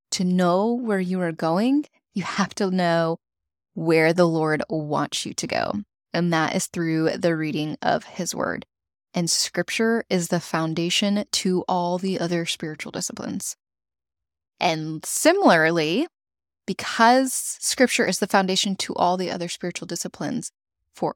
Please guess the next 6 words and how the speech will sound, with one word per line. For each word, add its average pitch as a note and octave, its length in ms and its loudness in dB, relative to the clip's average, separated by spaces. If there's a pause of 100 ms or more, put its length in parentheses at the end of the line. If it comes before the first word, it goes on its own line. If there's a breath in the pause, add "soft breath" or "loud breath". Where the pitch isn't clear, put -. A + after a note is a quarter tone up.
us B3 800 6 (220)
as F3+ 240 0 (260)
people G3 280 2
pursuing F#3+ 600 0
health, - 540 4 (680)
planning A#3 1000 4